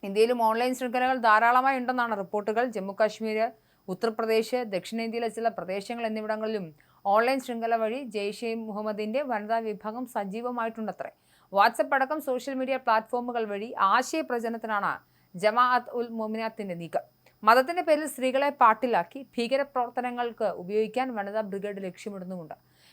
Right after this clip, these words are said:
വിദ്യാഭ്യാസമുള്ള നഗര കേന്ദ്രീകൃത മുസ്ലിം വനിതകളെ ലാക്കാക്കി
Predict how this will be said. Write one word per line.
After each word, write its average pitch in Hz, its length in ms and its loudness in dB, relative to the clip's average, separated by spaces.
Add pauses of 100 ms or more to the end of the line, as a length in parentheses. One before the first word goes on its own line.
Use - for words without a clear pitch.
(100)
വിദ്യാഭ്യാസമുള്ള 320 960 6
നഗര 247 300 0
കേന്ദ്രീകൃത 262 600 -4
മുസ്ലിം 254 480 -4
വനിതകളെ 220 420 -2
ലാക്കാക്കി 202 640 -4